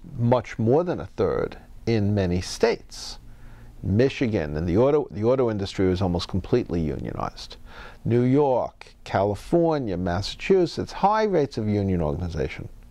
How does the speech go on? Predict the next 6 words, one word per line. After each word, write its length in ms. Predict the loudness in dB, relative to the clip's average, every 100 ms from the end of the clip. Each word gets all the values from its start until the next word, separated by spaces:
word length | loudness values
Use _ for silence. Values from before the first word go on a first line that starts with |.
| -20 -18 -18 -16 -16 -14 0
Um, 540 | 2 4 2 0 -2 -8 -16 -18 -18 -18 -10
steel, 880 | -6 -6 4 6 6 2 0 -2 -4 -14 -6
mining, 960 | 2 4 6 4 2 0 -4 -6 -10 -16 -12
construction, 1080 | -2 -2 -2 -2 2 2 2 -6 -8 -8 -12 -16 -20 -18 -18 -18 -20 -20 -18 -10
transportation, 1300 | 0 2 2 -2 -2 -2 4 4 4 -2 -6 -8 -14 -18 -18 -18 -20 -20 -2
virtually, 640 | 2 2 2 0 2 0